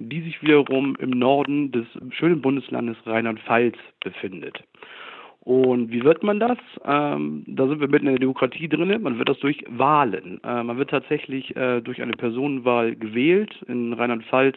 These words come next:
sind alle fünf Jahre Kommunalwahlen. Da werden also die, äh, Gemeinderäte und eben auch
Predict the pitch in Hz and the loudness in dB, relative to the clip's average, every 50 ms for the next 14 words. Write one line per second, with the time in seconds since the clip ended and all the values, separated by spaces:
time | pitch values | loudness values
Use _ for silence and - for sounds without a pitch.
0 | - - 117 120 117 - 123 127 123 127 120 120 - - - 147 151 175 - - | -2 -8 -6 -6 -4 -2 -2 0 2 2 0 0 -4 -6 -6 -6 -6 -6 -4 0
1 | 135 131 131 135 131 131 147 151 147 - 127 117 117 120 123 135 151 165 165 165 | 2 4 4 4 4 2 2 0 0 -4 -4 -2 -2 0 0 0 0 -2 -2 -2
2 | 180 175 175 180 185 185 185 - - - - - - - - - 120 127 127 123 | -2 -2 -2 -2 -2 -4 -6 -10 -14 -20 -20 -20 -20 -16 -8 -2 2 2 2 2
3 | 120 120 117 120 113 113 113 110 107 110 107 - - 110 110 110 107 107 110 - | 0 -2 -4 -4 -6 -6 -4 -4 -4 -4 -6 -4 -4 -4 -6 -6 -6 -8 -12 -12
4 | - 117 117 131 139 143 156 147 135 139 143 139 135 - - - - 127 127 - | -8 -4 0 2 2 2 2 0 -2 -4 -4 -4 -4 -6 -6 -4 -4 -6 -6 -6
5 | - - - - - 113 110 - - | -8 -10 -8 -6 -6 -6 -6 -8 -10